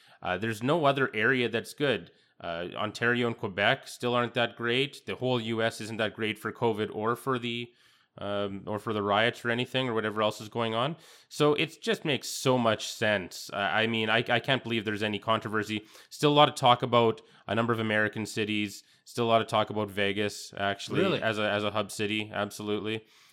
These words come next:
Speaker 1: Right? So
Speaker 2: Surprisingly, I gotta say this, with the close proximity to Arizona, because I've been monitoring this shit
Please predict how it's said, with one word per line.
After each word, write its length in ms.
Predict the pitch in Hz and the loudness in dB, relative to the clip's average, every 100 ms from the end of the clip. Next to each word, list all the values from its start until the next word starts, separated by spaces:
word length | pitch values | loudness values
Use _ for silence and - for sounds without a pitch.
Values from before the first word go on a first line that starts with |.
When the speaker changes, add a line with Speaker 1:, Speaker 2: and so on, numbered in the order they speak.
| - | -10
Speaker 1:
Right? 320 | 104 107 120 - | -2 0 0 -4
So 160 | 101 | -4
Speaker 2:
Surprisingly, 800 | 90 - 135 233 254 175 131 123 | 0 2 6 8 8 6 6 6
I 80 | 139 | 6
gotta 220 | 185 180 | 6 4
say 260 | - 160 147 | 4 4 4
this, 560 | 147 104 92 - - - _ - | 4 2 0 -8 -14 -18 _ -10
with 120 | 131 | -4
the 80 | 127 | -2
close 260 | - 160 160 | 2 2 2
proximity 580 | 151 135 - 151 135 120 | 4 4 4 2 4 4
to 80 | |
Arizona, 680 | 117 123 120 104 123 131 98 | 4 6 4 4 2 2 0
because 280 | 98 107 110 | -2 -2 2
I've 140 | 113 | 2
been 140 | 107 110 | 2 4
monitoring 580 | 120 139 139 - 117 107 | 6 6 4 0 -2 -2
this 160 | 101 | -4
shit 240 | - 120 | -2 -2